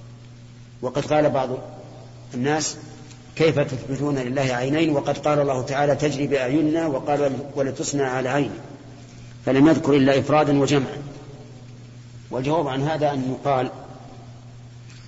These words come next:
أولاً أن السنة وردت بأن الله له عينان فقط، لكنه الحديث فيها مرسل: "إذا صلى أحدكم فإنه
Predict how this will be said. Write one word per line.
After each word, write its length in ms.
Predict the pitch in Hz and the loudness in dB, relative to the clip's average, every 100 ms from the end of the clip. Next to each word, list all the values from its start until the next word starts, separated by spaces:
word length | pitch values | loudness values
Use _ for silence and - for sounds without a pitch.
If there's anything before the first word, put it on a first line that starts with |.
| - - - - - - - - - | -20 -20 -20 -20 -20 -20 -20 -20 -6
أولاً 360 | 131 151 160 151 | 2 4 4 4
أن 140 | 151 | 4
السنة 680 | 151 151 139 123 156 165 139 | 4 2 -2 -2 2 2 4
وردت 400 | 131 135 135 120 | 4 2 0 -2
بأن 220 | 143 127 | -2 -2
الله 220 | 131 127 | -2 -2
له 340 | 123 120 123 117 110 | -2 -2 -4 -4 -4
عينان 400 | 127 127 139 135 | -2 0 2 0
فقط، 380 | 127 123 120 - - - - - - - - - - - - - | -4 -6 -8 -10 -18 -18 -20 -20 -20 -20 -20 -20 -20 -20 -20 -8
لكنه 600 | 123 127 135 135 135 131 131 - - | -6 -2 -2 0 0 -2 -6 -16 -16
الحديث 340 | - 135 143 | -10 -2 -2
فيها 200 | - 131 | 0 -2
مرسل: 300 | 131 139 - - - - - - - - - - - - | 0 -2 -6 -12 -16 -18 -18 -20 -20 -20 -20 -20 -16 -6
"إذا 140 | 127 | -2
صلى 360 | 131 139 131 131 | -2 -2 -2 -2
أحدكم 460 | - - 135 139 | -4 -6 -6 -4
فإنه 600 | 123 139 131 127 127 135 | -4 -2 0 0 -2 -4